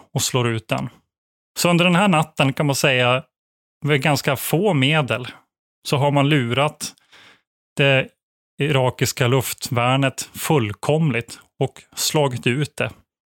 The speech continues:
totalt. Man har därefter egentligen ingen möjlighet att hävda sig i luften. Och Saddam Hussein, han svarar på klassiskt sätt. Han har ju missbedömt situationen fullkomligt. Han tror ju att de här stealthplanen ska man kunna se med det här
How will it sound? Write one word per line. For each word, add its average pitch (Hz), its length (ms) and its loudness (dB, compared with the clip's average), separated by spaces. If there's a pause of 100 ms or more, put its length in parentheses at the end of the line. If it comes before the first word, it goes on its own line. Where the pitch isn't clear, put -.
(280)
totalt. - 680 -4 (720)
Man 151 140 2
har 139 460 2
därefter 127 480 0
egentligen 123 420 -2
ingen 131 360 0
möjlighet 113 440 -2
att 127 80 -10
hävda 117 420 -4
sig 123 180 -2
i 113 60 -2
luften. 117 500 -6 (340)
Och 147 80 0
Saddam 156 280 2
Hussein, 139 440 2
han 139 180 0
svarar 135 600 0 (840)
på 139 60 -6
klassiskt 123 540 -4
sätt. - 440 -4
Han 135 140 0
har 143 60 4
ju 143 60 4
missbedömt 139 540 2
situationen 120 580 0
fullkomligt. 147 760 -2
Han 131 160 0
tror 127 280 0
ju 113 60 2
att 113 160 0
de 127 140 -2
här 117 220 0 (400)
stealthplanen 131 920 0
ska - 160 -2
man 123 140 0
kunna 123 240 -2
se 117 280 0
med 113 160 0
det 120 60 2
här 113 220 -2